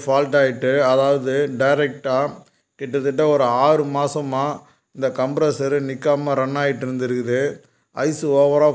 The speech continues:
form ஆகும்போதெல்லாம் அவங்க அதை கரைச்சி, கரைச்சி run பண்ணிட்டு இருந்திருக்கிறாங்க கஸ்டமரு. அதனால அவங்களுக்கு, ஆ,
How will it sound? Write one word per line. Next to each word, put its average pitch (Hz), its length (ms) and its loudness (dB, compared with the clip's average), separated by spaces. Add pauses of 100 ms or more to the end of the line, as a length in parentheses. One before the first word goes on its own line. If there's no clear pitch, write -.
form 143 260 -2
ஆகும்போதெல்லாம் 139 580 0
அவங்க 135 360 -2 (520)
அதை 135 220 -2
கரைச்சி, 139 420 -2
கரைச்சி 143 320 0
run 139 240 -2
பண்ணிட்டு 131 380 -4
இருந்திருக்கிறாங்க 123 520 -2
கஸ்டமரு. 123 720 -4 (640)
அதனால 135 540 0
அவங்களுக்கு, 135 720 -4 (460)
ஆ, 120 480 -4